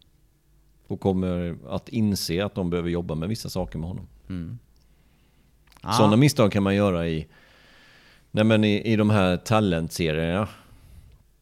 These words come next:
Speaker 2: Där ser
Speaker 1: Den,
Speaker 2: man ju
Speaker 1: den
Speaker 2: det.
Speaker 1: som vi såg i, eh, Misano där, vad hette den där talentserien?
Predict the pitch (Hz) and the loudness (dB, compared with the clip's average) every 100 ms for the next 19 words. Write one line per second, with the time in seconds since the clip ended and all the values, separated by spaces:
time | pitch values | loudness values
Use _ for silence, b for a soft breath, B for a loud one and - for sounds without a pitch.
0 | _ 123 139 131 120 113 127 117 113 107 | _ -6 -4 2 2 4 4 6 6 4
1 | 104 95 92 92 90 90 87 87 92 101 | 4 4 4 2 0 0 0 0 -2 0
2 | 80 78 107 92 82 90 - 90 85 80 | -2 0 -2 0 -2 -4 -4 -4 -4 -4
3 | - 80 78 78 - - 85 78 78 | -6 -6 -6 -10 -14 -10 -6 -6 -6